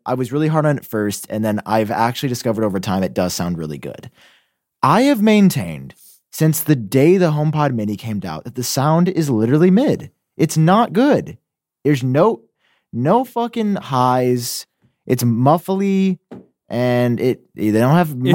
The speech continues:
Speaker 2: sounds like
Speaker 1: mittens
Speaker 2: you put a
Speaker 1: on.
Speaker 2: pillow over a speaker.
Speaker 1: Yeah, it's just like, it's, it's not a good value. Just buy a Sonos. Just literally spend the money on a Sonos Play One.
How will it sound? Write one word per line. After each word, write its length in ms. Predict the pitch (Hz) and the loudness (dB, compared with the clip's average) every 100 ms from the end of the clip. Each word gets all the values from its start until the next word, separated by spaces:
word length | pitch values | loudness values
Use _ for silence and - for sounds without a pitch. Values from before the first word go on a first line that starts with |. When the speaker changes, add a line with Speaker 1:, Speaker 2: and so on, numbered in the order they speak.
| 208 | 2
Speaker 2:
sounds 60 | 202 | 2
like 160 | 214 208 254 | 0 0 0
Speaker 1:
mittens 60 | 175 | 0
Speaker 2:
you 40 | 151 | 2
put 140 | 147 151 | 2 2
a 20 | 160 | -2
Speaker 1:
on. 60 | |
Speaker 2:
pillow 380 | 190 208 185 165 | -2 0 2 0
over 260 | 160 165 143 | -2 -2 -6
a 40 | |
speaker. 580 | - 180 175 123 101 - _ _ _ _ _ _ _ _ - | -6 -8 -8 -8 -12 -16 _ _ _ _ _ _ _ _ 2
Speaker 1:
Yeah, 180 | 202 196 | 2 4
it's 100 | 190 | 0
just 160 | 220 | 0
like, 160 | 233 190 - | 0 0 -4
it's, 260 | 160 175 - | -6 -6 -4
it's 280 | 233 233 185 | -4 -4 0
not 220 | 240 294 | 2 2
a 60 | 277 | 2
good 160 | 254 | 2
value. 580 | 233 294 311 233 135 95 | 2 4 4 2 2 0
Just 220 | 92 170 | -4 -2
buy 160 | 202 247 | 0 2
a 60 | 262 | 0
Sonos. 580 | - 254 262 175 104 - | 0 -2 0 -2 -2 -6
Just 160 | 170 | -6
literally 380 | 185 220 240 240 | -2 -2 -2 -4
spend 400 | - - 196 202 | -6 -4 -4 -2
the 60 | 196 | -2
money 240 | 196 190 | -2 -2
on 100 | 156 | -4
a 40 | |
Sonos 420 | 156 170 165 165 - | -4 -4 -2 -4 -2
Play 200 | 156 147 | 2 2
One. 460 | 135 131 131 127 | 4 2 2 -4